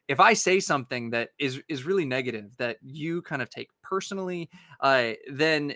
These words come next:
you are going to overmatch that coming back. And that's going to escalate the process. But as we move through conflict and as things get really heated, you'll actually start to see a lot of undermatching,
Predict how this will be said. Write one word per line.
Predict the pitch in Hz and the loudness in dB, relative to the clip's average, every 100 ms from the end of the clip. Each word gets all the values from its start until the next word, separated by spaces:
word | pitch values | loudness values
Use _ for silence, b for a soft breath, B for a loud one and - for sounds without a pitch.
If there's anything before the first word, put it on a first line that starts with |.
| - | -10
you | 139 131 190 277 240 | -12 -8 -4 -2 2
are | 170 151 | 2 2
going | 156 147 139 | -2 -4 -6
to | - 139 127 - | -6 -6 -6 -2
overmatch | 156 175 151 131 120 131 131 - | 0 2 2 0 2 0 0 -8
that | - 110 - - | -12 -16 -20 -20
coming | - 131 117 | -14 -12 -12
back. | 113 113 - - _ _ _ | -14 -14 -18 -20 _ _ _
And | 131 | 0
that's | 143 170 | 2 2
going | 196 170 | 0 0
to | 156 147 - | 2 0 0
escalate | 147 - 143 139 - | -2 -2 -6 -6 -6
the | 120 | -8
process. | - 123 - - - - _ _ _ | -4 -6 -6 -12 -12 -18 _ _ _
But | 156 - | 4 6
as | 160 226 233 | 6 6 4
we | 240 | 0
move | 190 170 190 156 - | 0 4 2 2 -6
through | 151 190 | -2 -2
conflict | 202 135 120 - 113 123 | 0 -4 -4 -8 -14 -8
and | |
as | 120 - | -8 -6
things | 165 185 180 | -2 -2 0
get | 160 131 | -2 -2
really | 135 160 170 143 | -2 -2 0 -4
heated, | 127 147 180 196 - b _ | -6 -4 0 -2 -4 b _
you'll | 156 | 4
actually | 175 208 190 160 | 4 4 -2 -2
start | - 165 185 | 0 0 0
to | 160 | -4
see | 135 156 | -6 0
a | 143 | 0
lot | 131 123 | 2 0
of | 113 | -2
undermatching, | 131 127 113 - - - | -6 -4 -6 -10 -16 -20